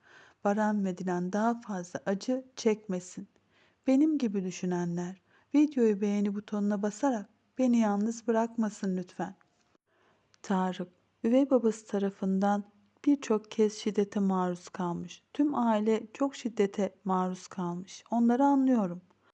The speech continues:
Ama bunların sorumlusu da, suçlusu da Baran değil ki.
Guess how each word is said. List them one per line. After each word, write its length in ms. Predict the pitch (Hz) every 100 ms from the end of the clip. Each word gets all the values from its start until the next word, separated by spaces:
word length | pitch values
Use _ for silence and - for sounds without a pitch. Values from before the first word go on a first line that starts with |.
| _ _ _ _ _
Ama 300 | 208 202 190
bunların 500 | 214 202 190 185 185
sorumlusu 760 | 175 - 214 208 202 202 - 208
da, 160 | 190 170 -
suçlusu 640 | - 226 220 - 233 240
da 220 | 233 226
Baran 420 | 226 226 240 240 247
değil 340 | 330 359 -
ki. 240 | - 220